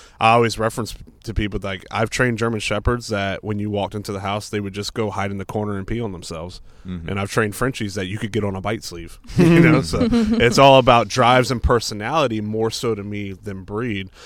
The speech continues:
Speaker 1: Now, I know people have certain breeds that they go for, you know, like, hey, I've had Goldens my whole life, right? Now you get a Golden that's, like, dominant, has a history,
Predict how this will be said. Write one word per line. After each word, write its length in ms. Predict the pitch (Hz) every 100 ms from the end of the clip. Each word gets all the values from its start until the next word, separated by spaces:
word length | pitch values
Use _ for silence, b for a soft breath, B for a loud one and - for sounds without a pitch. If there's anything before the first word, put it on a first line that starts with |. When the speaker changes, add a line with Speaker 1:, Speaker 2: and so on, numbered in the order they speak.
| B B
Speaker 1:
Now, 140 | 104 101
I 60 |
know 160 | 104 101
people 260 | 117 98 104
have 500 | 117 101 92 - - - -
certain 400 | - - 107 78
breeds 260 | 95 101 101
that 140 | 104
they 100 | 95
go 220 | 101 101
for, 320 | 101 107 107 - _ -
you 140 | - 98
know, 140 | 95
like, 240 | 98 92 -
hey, 160 | 107
I've 140 | 98 98
had 180 | 101 104
Goldens 320 | 110 123 98
my 120 | 92
whole 160 | 95 85
life, 340 | 82 82 - -
right? 200 | 95 107
Now 200 | - 101
you 120 | 98 98
get 140 | 98
a 20 | 95
Golden 260 | 98 98
that's, 260 | 95 92 -
like, 260 | 98 90 - _ _ _ _ _ - _
dominant, 380 | - 98 98 101
has 220 | - 104 95
a 40 |
history, 480 | 113 - 107 101 101